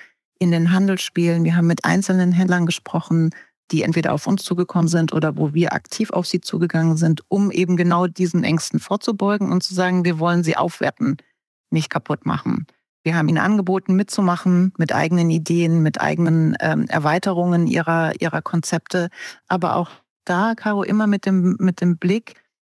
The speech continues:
wir wollen nichts aus der Innenstadt rausnehmen und in den Stadthof einsetzen und dadurch einen neuen Leerstand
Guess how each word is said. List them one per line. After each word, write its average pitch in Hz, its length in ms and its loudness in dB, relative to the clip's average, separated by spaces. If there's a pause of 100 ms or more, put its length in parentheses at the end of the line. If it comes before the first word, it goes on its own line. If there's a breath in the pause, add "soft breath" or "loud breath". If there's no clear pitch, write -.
(160)
wir 175 120 0
wollen 190 260 2
nichts 220 280 -2
aus 190 240 -4
der 180 240 -2 (500)
Innenstadt 208 580 -2
rausnehmen 214 640 2
und 175 160 0
in 170 80 2
den 170 140 2
Stadthof 175 480 -4
einsetzen 208 560 0
und 170 160 0
dadurch 170 280 0
einen 165 160 2
neuen 160 220 2
Leerstand 170 540 -2